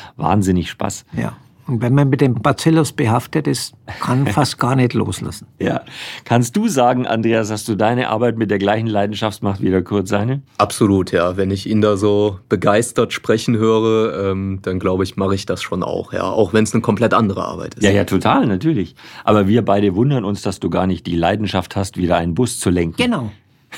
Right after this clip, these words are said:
Speaker 3: Doch, ich mach das sehr, sehr gerne. Ich mach das eben nicht täglich und nicht im Fahrgastbetrieb, aber wenn ich dann mal die Gelegenheit habe, ähm,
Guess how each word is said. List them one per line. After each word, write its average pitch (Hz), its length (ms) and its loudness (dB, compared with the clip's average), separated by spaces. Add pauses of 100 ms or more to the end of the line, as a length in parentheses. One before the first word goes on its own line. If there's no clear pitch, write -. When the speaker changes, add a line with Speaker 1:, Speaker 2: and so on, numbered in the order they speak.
(500)
Speaker 3:
Doch, 202 220 2
ich 139 140 0
mach 123 100 4
das - 160 0
sehr, 113 160 4
sehr 110 140 4
gerne. 131 280 2
Ich 95 160 -8
mach 101 120 0
das - 340 -4 (140)
eben 104 340 2
nicht 110 300 0
täglich 127 480 0
und 120 140 0
nicht 110 140 -4
im 113 80 -2
Fahrgastbetrieb, 135 840 -2
aber 110 220 0
wenn 107 120 2
ich 117 120 -4
dann 117 120 0
mal 113 160 0
die 107 120 -4
Gelegenheit 107 640 -2
habe, 120 920 0
ähm, - 140 -8